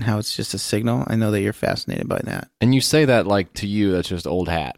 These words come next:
Speaker 2: and you're over it.
Speaker 1: It's nothing to me, you know?
Speaker 2: I just don't buy that. I don't fucking buy that for a
Speaker 1: <laughs> I
Speaker 2: second. It's
Speaker 1: think
Speaker 2: so
Speaker 1: they're
Speaker 2: weird. Look
Speaker 1: tiny
Speaker 2: how big
Speaker 1: people.
Speaker 2: they are, dude.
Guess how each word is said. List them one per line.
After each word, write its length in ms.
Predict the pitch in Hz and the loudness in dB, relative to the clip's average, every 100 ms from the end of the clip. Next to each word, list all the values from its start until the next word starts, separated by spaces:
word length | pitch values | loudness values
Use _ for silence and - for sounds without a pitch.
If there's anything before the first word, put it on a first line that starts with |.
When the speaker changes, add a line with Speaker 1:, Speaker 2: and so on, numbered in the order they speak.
| - | -6
Speaker 2:
and 120 | 92 | -2
you're 140 | 95 | 2
over 320 | 87 82 76 62 | 2 2 -2 -4
it. 100 | - - | -6 -4
Speaker 1:
It's 180 | 143 160 | -2 2
nothing 540 | 139 127 - 113 113 - | 4 4 2 2 0 -4
to 120 | - | -4
me, 180 | 113 113 | 0 0
you 180 | 113 110 | 0 0
know? 60 | |
Speaker 2:
I 60 | 113 | 0
just 180 | 120 - | 0 0
don't 200 | 139 135 | -2 0
buy 220 | 120 175 | 0 0
that. 240 | - 64 - | -2 -4 -4
I 60 | 117 | 2
don't 200 | 156 165 | 2 2
fucking 360 | - 185 - 180 | 2 2 4 4
buy 180 | 170 190 | 6 6
that 160 | 185 | 4
for 140 | - 185 | 4 2
a 20 | |
Speaker 1:
<laughs> 20 | |
I 20 | |
Speaker 2:
second. 240 | 175 - 190 | 4 4 4
It's 80 | 165 | 4
Speaker 1:
think 140 | 185 | 6
Speaker 2:
so 60 | 208 | 6
Speaker 1:
they're 120 | 160 | 6
Speaker 2:
weird. 160 | 226 220 | 6 6
Look 80 | |
Speaker 1:
tiny 180 | 147 165 | 6 4
Speaker 2:
how 100 | 214 | 4
big 100 | 190 | 4
Speaker 1:
people. 220 | 196 247 185 | 4 6 6
Speaker 2:
they 140 | 156 | 6
are, 180 | 120 107 | 6 6
dude. 320 | 139 202 - | 4 4 2